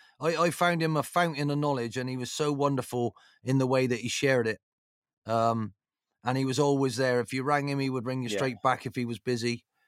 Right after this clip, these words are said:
Speaker 2: Yeah.
Speaker 1: Um, but,
Speaker 2: So
Speaker 1: you know,
Speaker 2: kind, such a kind
Speaker 1: well,
Speaker 2: man.
Speaker 1: no, he was so understanding, and, and, you know, he, he made me believe that actually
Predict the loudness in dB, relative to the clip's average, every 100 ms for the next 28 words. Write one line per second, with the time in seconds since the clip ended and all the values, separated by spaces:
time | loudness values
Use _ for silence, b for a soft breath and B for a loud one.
0 | _ _ -2 0 0 -2 -8 -8 -2 2
1 | 4 4 2 2 0 -4 -6 -6 -6 -6
2 | -2 0 2 4 4 4 4 4 0 -2
3 | 0 2 4 4 2 2 2 2 2 0
4 | -2 -4 -4 -4 -4 -4 -2 -2 -4 _
5 | _ b b b 0 4 4 2 0 2
6 | 2 2 0 -2 -2 -4 -4 _ _ _
7 | _ -4 -4 -4 -6 -4 -4 -8